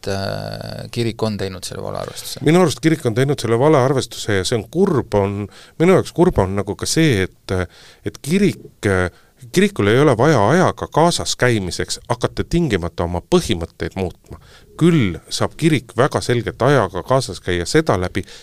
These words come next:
Speaker 2: et ta mõtleb, eh, mõtleb läbi, kuidas ta oma põhimõtteid sõnastab ja kuidas ta ne-, eh, kuidas ta nendest räägib. Ja, ja vot, vot siin tuleb mängu see, nagu sa ütlesid, nagu pime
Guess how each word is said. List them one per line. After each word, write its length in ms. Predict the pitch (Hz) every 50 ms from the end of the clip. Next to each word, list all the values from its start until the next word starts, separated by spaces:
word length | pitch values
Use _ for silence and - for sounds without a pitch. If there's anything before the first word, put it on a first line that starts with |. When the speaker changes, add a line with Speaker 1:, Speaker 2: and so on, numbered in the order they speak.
| - -
Speaker 2:
et 120 | - -
ta 100 | - 92
mõtleb, 680 | 90 95 107 113 - - - - - - 87 78 - - - _ _ _
eh, 280 | - 110 98 90 92 95 - - _ _ _
mõtleb 380 | - 151 180 - - 95 - -
läbi, 300 | 107 139 151 - 104 87 - - - - -
kuidas 320 | - - 185 - 170 - -
ta 80 | -
oma 160 | 98 92 90 87
põhimõtteid 600 | - - 175 - 113 92 85 - - 85 - -
sõnastab 560 | - 175 175 170 113 85 - - - 87 -
ja 40 | 92
kuidas 320 | 135 165 156 123 95 -
ta 120 | - 95
ne-, 320 | 87 92 110 113 107 101 98 - - - - - - - -
eh, 260 | 113 107 98 95 95
kuidas 280 | - - 135 131 - -
ta 120 | - 92
nendest 400 | 85 98 117 117 - 85 - -
räägib. 640 | - 123 143 156 156 143 127 - - - - - - - - _ _ _ _ _
Ja, 240 | - 107 107 101 101 104 -
ja 60 | 113 107
vot, 140 | 120 117 - - -
vot 120 | 120 -
siin 120 | - 180 165
tuleb 220 | 143 120 107 92
mängu 300 | 104 117 120 104 - 85 -
see, 300 | - 95 90 87 87 - - _ _ - 123 - - - - - -
nagu 160 | - 123 117
sa 80 | 107 131
ütlesid, 300 | 135 131 - - 92 85
nagu 160 | 95 - - 92 - _ -
pime 280 | - 160 165 160 139